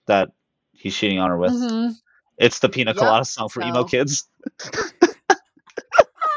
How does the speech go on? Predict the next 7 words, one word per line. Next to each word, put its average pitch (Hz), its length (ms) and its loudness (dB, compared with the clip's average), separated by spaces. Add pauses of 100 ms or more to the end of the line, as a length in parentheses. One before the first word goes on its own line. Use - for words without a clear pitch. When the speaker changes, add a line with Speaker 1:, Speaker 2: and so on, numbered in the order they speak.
(1200)
Speaker 1:
Glad 247 380 4
we 127 60 2
just 127 120 -4
Speaker 2:
Um, 113 80 -8
Speaker 1:
made 120 120 -4
that 123 180 2
connection. 139 500 -6